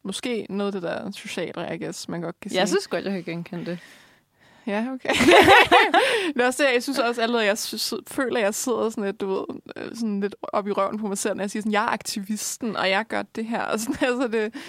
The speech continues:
Speaker 2: Ja.
Speaker 1: det bliver sådan lidt
Speaker 2: Det er svært at snakke
Speaker 1: Ja.
Speaker 2: om på en eller anden måde, fordi det, det, der er noget grænseoverskridende i bare at beskæftige sig med sig selv på den måde, og sige
Speaker 1: Mm.
Speaker 2: nogle ting højt om,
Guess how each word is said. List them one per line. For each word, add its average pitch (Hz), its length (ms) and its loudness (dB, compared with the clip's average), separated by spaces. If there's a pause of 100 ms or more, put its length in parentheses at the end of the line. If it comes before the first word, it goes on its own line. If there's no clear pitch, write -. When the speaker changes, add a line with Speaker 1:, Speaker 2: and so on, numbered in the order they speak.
(100)
Speaker 2:
Ja. 202 280 2
Speaker 1:
det 208 120 -6
bliver 233 140 2
sådan 233 180 -4
lidt - 280 -6 (240)
Speaker 2:
Det 247 60 2
er 233 40 0
svært 233 220 2
at 277 80 0
snakke 262 240 4
Speaker 1:
Ja. 277 60 6
Speaker 2:
om 214 240 -2
på 240 60 -2
en 220 40 0
eller 220 100 0
anden 220 100 2
måde, 214 120 2
fordi 226 140 0
det, 220 240 -2
det, 214 240 -4
der 214 60 2
er - 20 4
noget 208 160 0
grænseoverskridende 196 880 2
i 190 120 -4
bare 185 220 2
at 185 80 0
beskæftige 202 540 -4
sig 190 220 -2
med 180 100 -4
sig 180 120 -10
selv - 240 -4
på - 100 -8
den 180 160 -2
måde, 175 300 -2
og 190 80 -4
sige 214 120 -4
Speaker 1:
Mm. 208 60 0
Speaker 2:
nogle 190 140 0
ting 185 180 -4
højt 185 300 0
om, 170 220 -8